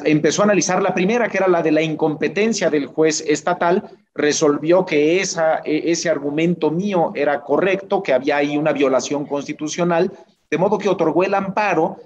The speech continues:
y le dijo al juez que regresara a, que, que, que reiniciara aquella audiencia inicial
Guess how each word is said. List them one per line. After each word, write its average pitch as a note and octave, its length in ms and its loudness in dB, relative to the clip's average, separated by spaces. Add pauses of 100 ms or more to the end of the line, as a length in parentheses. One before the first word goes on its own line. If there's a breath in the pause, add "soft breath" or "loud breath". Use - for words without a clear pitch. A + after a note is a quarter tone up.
(140)
y D3 120 -6
le D3 120 0
dijo F#3+ 280 -4
al F3 120 4
juez E3 480 0 (260 loud breath)
que D3+ 400 0
regresara D3+ 960 0
a, C#3 840 0
que, D3 240 -20
que, D3+ 140 -20 (100)
que D#3 80 -2
reiniciara D#3 1080 -2 (160)
aquella E3+ 380 0
audiencia D#3+ 420 -2
inicial F3 600 0